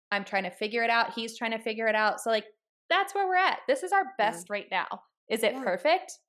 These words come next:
Speaker 1: No. This is just where we're
Speaker 2: Well,
Speaker 1: at.
Speaker 2: and there's two conflicting personalities coming into play there too. So,
Speaker 1: That's
Speaker 2: like, you
Speaker 1: true.
Speaker 2: can't take,
Speaker 1: <laughs>
Speaker 2: you can't fully blame yourself for this because
Speaker 1: Yeah.
Speaker 2: I know I'm so well medicated right now that I'm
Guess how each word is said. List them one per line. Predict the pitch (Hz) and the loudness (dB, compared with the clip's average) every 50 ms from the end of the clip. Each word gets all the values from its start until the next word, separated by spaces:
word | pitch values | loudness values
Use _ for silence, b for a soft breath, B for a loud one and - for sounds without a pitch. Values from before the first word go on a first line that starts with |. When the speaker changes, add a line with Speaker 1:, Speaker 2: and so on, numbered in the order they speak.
| _ _ 453 | _ _ -4
Speaker 1:
No. | 392 - - - _ _ _ _ _ _ | -4 -4 -4 -10 _ _ _ _ _ _
This | - - - - | -10 -10 -8 -8
is | 220 220 | -12 -10
just | 220 254 254 254 - - - - _ _ _ _ | -8 -8 -8 -8 -10 -14 -16 -20 _ _ _ _
where | 165 170 185 208 240 262 | -4 0 4 4 4 4
we're | 247 247 | 4 4
Speaker 2:
Well, | 247 247 | 6 6
Speaker 1:
at. | 247 269 285 302 | 6 6 6 4
Speaker 2:
and | 302 | 4
there's | 311 302 294 302 302 285 - - - | 4 4 4 4 2 0 -4 -10 -12
two | - - - 285 285 285 | -10 -6 -4 -4 -4 -4
conflicting | 277 - 285 269 262 233 - - - 233 226 226 226 - - - 220 208 202 196 196 190 185 180 180 175 - - | -4 -4 -4 -4 -4 -6 -8 -6 -4 -2 -2 -2 -4 -8 -4 0 2 2 2 2 2 2 2 0 0 -2 -2 -6
personalities | - 233 208 196 202 - 208 190 185 175 175 175 180 175 175 175 - | -8 -6 -6 -6 -4 -4 -4 -2 0 0 0 0 0 -2 -4 -6 -6
coming | - - 202 170 160 160 165 | -8 -6 -4 -4 -4 -4 -4
into | 156 165 - - - | -4 -6 -6 -8 -12
play | - _ - 165 151 143 | -12 _ -8 -6 -6 -4
there | - 107 92 80 - | -6 -6 -8 -8 -10
too. | - - - 160 120 87 73 90 196 | -10 -8 -8 -6 -6 -6 -6 -8 -6
So, | - - 208 | -6 0 0
Speaker 1:
That's | 202 185 | 2 2
Speaker 2:
like, | 185 190 196 214 | 2 0 0 0
you | 214 | 0
Speaker 1:
true. | 180 - | 2 2
Speaker 2:
can't | - 294 269 240 214 | 2 2 2 0 -2
take, | - 277 254 233 220 | 0 2 2 2 2
Speaker 1:
<laughs> | 277 - - - 339 339 - | 0 -6 -6 -8 -8 -8 -4
Speaker 2:
you | 247 277 | -4 -4
can't | 269 - 339 320 311 233 - | -2 0 0 2 2 0 -4
fully | - - - 262 247 240 240 240 247 233 | -8 -6 0 0 2 2 2 0 -2 -2
blame | 208 208 190 180 185 180 180 | -4 -4 -2 -2 -2 -2 -2
yourself | 180 196 - 185 165 160 165 - | -4 -4 -4 -4 -4 -6 -6 -8
for | - 160 156 | -8 -8 -6
this | - 87 - 180 - - | -6 -6 -6 -6 -8 -8
because | 185 196 202 180 170 - - | -8 -4 -4 -4 -4 -2 2
Speaker 1:
Yeah. | 190 196 190 - 220 233 | 4 6 6 8 6 6
Speaker 2:
I | 240 | 4
know | 220 180 160 151 139 135 127 139 156 180 b b b b b b b - 185 | 2 0 -2 -2 -2 -2 -4 -4 -6 -8 b b b b b b b 0 2
I'm | 202 208 220 214 | 4 4 2 2
so | - - - - 196 196 190 190 196 196 190 - | 0 -4 -4 -4 -2 -2 0 0 -2 -2 -4 -4
well | - 185 190 180 180 | -2 0 2 2 2
medicated | 180 175 170 170 180 202 - 247 214 202 208 208 214 | 0 -2 -2 -4 -4 -6 -4 -4 -4 -2 -2 -2 -2
right | 214 214 202 | -2 -2 0
now | 214 214 214 | 0 -2 -2
that | 208 214 190 | -2 -2 -4
I'm | 185 175 175 | -4 -4 -6